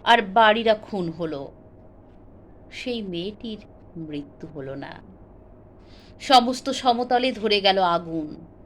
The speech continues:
শান্ত হলুদ দেবতারা, যারা হাজার বছর ধরে ডুবেছিল ধ্যানে, উল্টে পড়ল মন্দির থেকে টুকরো টুকরো হয়ে।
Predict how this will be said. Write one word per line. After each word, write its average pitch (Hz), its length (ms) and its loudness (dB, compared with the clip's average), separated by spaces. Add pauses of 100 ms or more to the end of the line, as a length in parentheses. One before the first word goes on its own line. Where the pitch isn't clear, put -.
(440)
শান্ত 202 540 -2
হলুদ 208 720 -4
দেবতারা, 214 600 0 (520)
যারা 247 240 8
হাজার 240 540 4
বছর 214 480 2
ধরে 254 440 -4 (380)
ডুবেছিল 220 600 -2
ধ্যানে, 214 480 -4 (920)
উল্টে 269 340 -4
পড়ল 285 400 2 (260)
মন্দির 190 460 -4 (100)
থেকে 165 400 -8 (320)
টুকরো 220 440 -6
টুকরো 208 460 -8
হয়ে। 165 440 -8